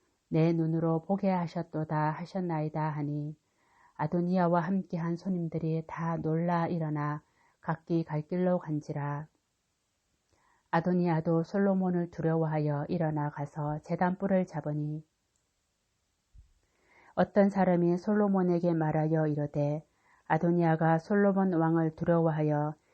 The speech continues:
지금 제단뿔을 잡고 말하기를, "솔로몬 왕이 오늘 칼로 자기 종을 죽이지 않겠다고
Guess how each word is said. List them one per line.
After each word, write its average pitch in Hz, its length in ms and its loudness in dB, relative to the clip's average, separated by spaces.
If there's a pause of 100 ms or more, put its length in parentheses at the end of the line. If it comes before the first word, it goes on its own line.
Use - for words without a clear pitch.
(200)
지금 180 300 0
제단뿔을 185 640 0
잡고 160 480 0
말하기를, 151 720 -2 (440)
"솔로몬 202 580 4
왕이 160 400 4
오늘 175 400 2
칼로 196 400 4
자기 185 360 -2
종을 180 360 0
죽이지 190 480 0
않겠다고 160 840 2